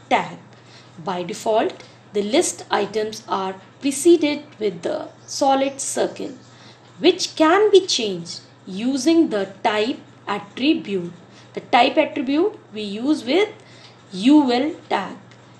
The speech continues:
It is optional to use the closing tag in L I. The type attribute. The type attribute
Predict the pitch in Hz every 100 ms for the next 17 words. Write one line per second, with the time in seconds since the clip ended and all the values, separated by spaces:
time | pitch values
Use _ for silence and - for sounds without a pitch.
0 | - - 294 403 - - - 403 285 -
1 | - 427 427 339 262 226 220 196 175 214
2 | 214 - - - 262 302 349 339 330 247
3 | 202 190 202 240 269 - - - - 240
4 | - - 208 170 165 - - - - -
5 | - - - - - - - - - -
6 | - - - 208 202 - 277 285 285 202
7 | - 208 175 185 - - - _ 214 -
8 | - 302 381 403 392 320 208 214 196 196